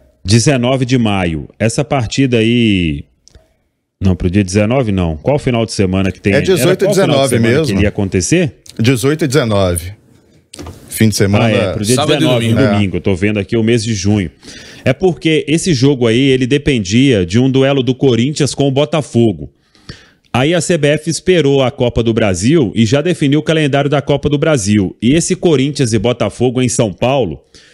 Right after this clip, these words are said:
Speaker 1: porque lá as duas equipes não jogam no mesmo dia. Então um teria que ser domingo ou segunda, ou um desses aí teria que ser adiado.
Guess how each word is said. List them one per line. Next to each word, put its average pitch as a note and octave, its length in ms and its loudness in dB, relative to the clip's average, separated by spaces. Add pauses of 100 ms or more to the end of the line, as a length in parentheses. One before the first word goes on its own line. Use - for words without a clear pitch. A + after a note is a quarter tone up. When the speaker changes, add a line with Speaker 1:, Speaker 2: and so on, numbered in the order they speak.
(380)
Speaker 1:
porque C3 320 2
lá D3+ 480 0
as A2+ 280 -2
duas B2 220 0
equipes C3 380 -2
não C3+ 180 2
jogam C3 340 0
no C3+ 100 2
mesmo C#3 320 0
dia. G2+ 440 0 (140)
Então C3 400 0
um F#3 160 0
teria D#3 300 0
que - 80 -8
ser C3+ 160 0
domingo D3 540 0
ou E3+ 140 2
segunda, E3 800 0
ou D#3+ 260 0
um F3+ 60 0
desses D3 360 -2
aí C#3+ 540 2 (600)
teria C#3 280 2
que - 80 -8
ser D#3+ 140 0
adiado. B2+ 560 0